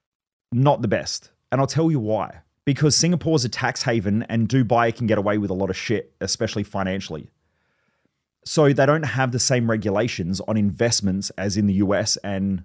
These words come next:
also in Australia. So I thought, "Ooh." Then I clicked on the LinkedIn accounts that were attached and they just looked like bullshit. When I read them, I was like, "This seems like bullshit." Now, because I looked into it,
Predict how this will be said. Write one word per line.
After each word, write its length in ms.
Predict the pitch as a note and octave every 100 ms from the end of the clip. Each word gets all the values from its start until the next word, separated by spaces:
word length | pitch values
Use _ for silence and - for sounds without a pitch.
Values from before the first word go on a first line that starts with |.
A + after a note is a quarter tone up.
| -
also 340 | A2 G2+ G#2+
in 60 | G2
Australia. 500 | F#2 A2 G#2 F2 D#2 _
So 160 | - B2+
I 80 | B2+
thought, 260 | C#3 B2
"Ooh." 280 | C#3 G#2+ D#2+ _ _ _ _ _ _
Then 220 | C#3+ E3+
I 180 | G#3 D#3+
clicked 360 | - - D#3 D3
on 140 | C#3
the 60 | A#2
LinkedIn 380 | A#2+ E3+ D3 A#2+
accounts 400 | - G2+ E2 -
that 60 |
were 120 | G#2+
attached 580 | G#2 - C3 - - - _ _ _ _ _ _ -
and 140 | D3+
they 80 | E3
just 240 | D#3+ F#3 F#3
looked 200 | F#3+ D#3+
like 220 | D3+ A2+
bullshit. 400 | E3+ G3+ A#2+ G2
When 140 | C#3+
I 20 |
read 220 | C3+ D3 D3
them, 100 | A#2
I 40 |
was 120 | A2
like, 160 | A2 A2 - _ -
"This 160 | G#3
seems 400 | - - D3+ D3
like 260 | B2 A2 -
bullshit." 540 | C3+ B2+ - E2 - _ _ _ _ _ _
Now, 120 | D#3+ E3
because 480 | - - A3 G#3+ -
I 120 | A#2+
looked 300 | A2+ A#2 B2+
into 280 | C3 C3 F3
it, 120 | -